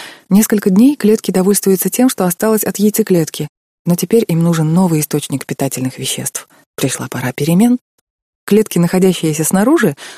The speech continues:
быстро берут ответственность на себя и принимаются всасывать окружающую их жидкость в центр скопления клеток. Таким образом, у клеток впервые произошло разделение труда, и впредь они больше не будут одинаковыми. Малина превращается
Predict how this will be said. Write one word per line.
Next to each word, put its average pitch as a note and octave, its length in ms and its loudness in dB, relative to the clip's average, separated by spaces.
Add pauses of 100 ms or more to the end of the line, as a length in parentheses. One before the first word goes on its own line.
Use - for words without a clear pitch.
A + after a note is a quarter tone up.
(140)
быстро G#3+ 360 2
берут F#3+ 260 4
ответственность A#3+ 580 2
на G3+ 100 4
себя D#3+ 560 0
и D#3 80 -2
принимаются D#3+ 520 0
всасывать D#3+ 600 -2
окружающую D3 680 -2
их C#3+ 180 -2
жидкость D3+ 480 -2
в - 120 -8
центр E3+ 300 0
скопления B2+ 500 -4
клеток. - 420 -8 (840)
Таким A3+ 300 2
образом, F#3+ 380 4
у E3+ 80 -4
клеток - 340 0
впервые G#3 460 0
произошло E3+ 500 0
разделение F3+ 540 2
труда, D3+ 400 -2 (320)
и E3+ 60 2
впредь C4 380 0
они E3+ 160 0
больше F#3 300 0
не A3 60 4
будут F#3+ 280 2
одинаковыми. D3+ 680 -2 (320)
Малина E3 420 2
превращается E3+ 880 -2